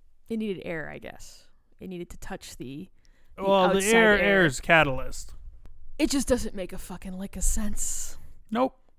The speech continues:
Speaker 1: At all.
Speaker 2: Nope. Not, not going to.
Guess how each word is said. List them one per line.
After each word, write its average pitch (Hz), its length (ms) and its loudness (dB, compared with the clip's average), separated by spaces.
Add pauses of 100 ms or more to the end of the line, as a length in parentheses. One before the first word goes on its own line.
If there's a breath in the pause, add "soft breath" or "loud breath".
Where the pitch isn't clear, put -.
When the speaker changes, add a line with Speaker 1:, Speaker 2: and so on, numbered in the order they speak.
(120)
Speaker 1:
At 220 120 -6
all. 190 360 -6
Speaker 2:
Nope. 190 320 0 (640)
Not, 156 460 -4
not 160 280 -4
going 196 340 2
to. 190 280 -2